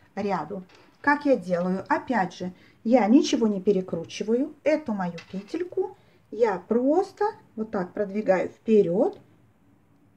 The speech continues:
Тоже такой же птичкой. Вот, смотрите. Вот она, моя птичечка. И иду вязать дальше. Следующая петелька.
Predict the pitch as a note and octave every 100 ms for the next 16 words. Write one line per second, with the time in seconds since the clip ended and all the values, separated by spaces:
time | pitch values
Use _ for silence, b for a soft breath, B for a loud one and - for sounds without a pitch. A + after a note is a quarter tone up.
0 | _ - G3+ B3+ A4 F4 C4+ C#4 D4 F4
1 | E4+ - - A3+ - F#3+ F#3+ G#3+ G#3 -
2 | G#3 F#3 E3+ - F3+ F3+ _ _ _ _
3 | _ - G3+ F#3 E3+ E3+ F3+ _ _ -
4 | G3+ A3 D4 - _ _ _ _ G#3 -
5 | F#3+ - - F3+ _ _ _ _ _ _
6 | b b b b D4 D#4 - C4 E4 B4
7 | E4 D#4 D4+ A3+ A3 A3 - A#3+ - _
8 | _ - A3+ F#3+ F3+ - - - G3+ A3+
9 | _ b b b b _ D#4 D#4+ - F4
10 | - F4+